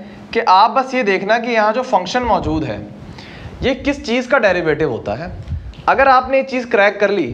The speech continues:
कि ये function किस चीज़ का derivative है, तो वही इसका answer हो जाएगा। जैसे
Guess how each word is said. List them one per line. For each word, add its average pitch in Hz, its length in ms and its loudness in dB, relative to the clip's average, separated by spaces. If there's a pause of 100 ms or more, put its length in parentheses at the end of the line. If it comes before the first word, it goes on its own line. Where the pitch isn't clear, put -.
(440)
कि 214 60 4
ये 233 140 4
function 226 420 2
किस 240 260 -4
चीज़ 220 220 -2
का 247 100 4
derivative 165 560 2
है, 113 260 -2 (360)
तो 214 60 2
वही 214 280 4
इसका 233 240 2
answer 156 260 2
हो 117 120 -2
जाएगा। 98 360 -4 (360)
जैसे 175 420 2